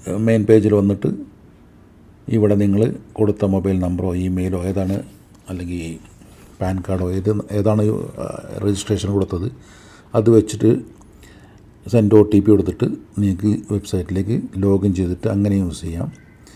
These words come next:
അതല്ലാതെ പെട്ടെന്ന് ഒരു സർട്ടിഫിക്കറ്റ് വേണമെങ്കിൽ നിങ്ങൾക്ക് ഇവിടെ ക്വിക്ക് സർവീസ് ഉണ്ട്, അതിൽ ഫൈൻഡ് സർട്ടിഫിക്കറ്റ് കൊടുത്തിട്ട് എടുക്കാൻ സാധിക്കും. ഇവിടുന്ന് നിങ്ങൾക്ക് കാണാൻ ഒരുപാട് സർട്ടിഫിക്കറ്റും കാര്യങ്ങളൊക്കെ ഇവിടെ ഉണ്ട്. ബർത്ത് സർട്ടിഫിക്കറ്റ്,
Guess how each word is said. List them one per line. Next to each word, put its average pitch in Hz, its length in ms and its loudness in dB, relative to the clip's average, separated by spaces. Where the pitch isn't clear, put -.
അതല്ലാതെ 123 380 6
പെട്ടെന്ന് 131 380 4
ഒരു 117 140 0
സർട്ടിഫിക്കറ്റ് 110 480 2
വേണമെങ്കിൽ 98 300 0
നിങ്ങൾക്ക് 95 220 -2
ഇവിടെ 95 160 0
ക്വിക്ക് - 380 -2
സർവീസ് 117 420 6
ഉണ്ട്, 87 220 -4
അതിൽ 101 140 0
ഫൈൻഡ് 101 400 0
സർട്ടിഫിക്കറ്റ് 98 540 0
കൊടുത്തിട്ട് 90 320 -4
എടുക്കാൻ 101 300 0
സാധിക്കും. 82 320 -6
ഇവിടുന്ന് 98 320 -2
നിങ്ങൾക്ക് 101 220 -2
കാണാൻ 95 180 -2
ഒരുപാട് 98 360 0
സർട്ടിഫിക്കറ്റും 92 640 -4
കാര്യങ്ങളൊക്കെ 90 560 -4
ഇവിടെ 90 200 -6
ഉണ്ട്. 82 140 -8
ബർത്ത് 92 200 -6
സർട്ടിഫിക്കറ്റ്, 90 520 -6